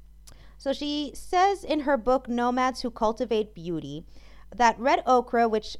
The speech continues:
coats the face, is associated with blood and violence, and so only used on special occasions, such as this one. Yellow clay is used by some dancers to paint patterns on the face,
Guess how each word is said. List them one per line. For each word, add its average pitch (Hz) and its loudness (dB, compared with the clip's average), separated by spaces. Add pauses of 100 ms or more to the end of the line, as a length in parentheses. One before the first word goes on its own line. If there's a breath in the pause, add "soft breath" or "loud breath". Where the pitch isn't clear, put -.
coats 247 2
the 349 -4
face, 214 -2
is 233 0
associated 247 0
with 226 -2
blood 202 2
and 220 -2
violence, 202 0
and 208 -4
so - 0
only 262 2
used 233 -4
on 208 0
special 170 -6
occasions, 202 -4
such - -14
as 165 -8
this 220 -8
one. 131 -10 (480 soft breath)
Yellow 269 4
clay 226 0
is 226 -2
used 226 -4
by 220 0
some 254 -2
dancers 190 -4
to 196 -8
paint 247 -6
patterns 226 -4
on 233 -2
the 269 -4
face, 156 -8